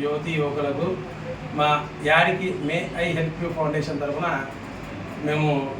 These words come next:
నమస్కరించి వేడుకున్నట్టున్నది ఏముందనగా, ఈ నెల జూన్ పద్నాలుగవ తేదీ ప్రపంచ రక్తదాతల దినోత్సవం సందర్భంగా రక్తదాన కార్యక్రమం ఏర్పాటు చేయదలిచాము. ఈ రక్తదాన కార్యక్రమంలో పద్దెనిమిది సంవత్సరాల పైబడి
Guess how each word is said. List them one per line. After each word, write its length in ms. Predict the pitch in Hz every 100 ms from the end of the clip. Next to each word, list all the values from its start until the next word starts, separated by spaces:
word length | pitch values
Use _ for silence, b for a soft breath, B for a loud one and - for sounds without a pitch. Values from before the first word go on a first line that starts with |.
| 143
నమస్కరించి 760 | 156 156 165 156 170 160 151 143
వేడుకున్నట్టున్నది 880 | 147 151 160 151 147 147 147 143 143
ఏముందనగా, 640 | 139 139 139 135 196 - - - - - - -
ఈ 180 | 170 185
నెల 340 | 180 190 - - - 135
జూన్ 200 | 180 190 185 156
పద్నాలుగవ 560 | 147 165 175 170 165
తేదీ 360 | 165 151 180 185 - - -
ప్రపంచ 360 | 175 180 202 196 - -
రక్తదాతల 520 | 147 175 165 165 165 160
దినోత్సవం 560 | 147 151 151 156 156 147
సందర్భంగా 840 | 139 147 143 143 151 185 - - - - - -
రక్తదాన 400 | - 180 180 190
కార్యక్రమం 640 | 180 165 160 156 160 175 - 139
ఏర్పాటు 440 | 143 147 147 143 147
చేయదలిచాము. 600 | 135 135 131 139 147 - - - - - - 160
ఈ 40 | 165
రక్తదాన 480 | 170 190 190 196
కార్యక్రమంలో 800 | 185 170 170 165 165 175 165 135 - - - - - -
పద్దెనిమిది 340 | 165 190 196
సంవత్సరాల 520 | 185 180 185 180 175 170
పైబడి 460 | 160 165 165 185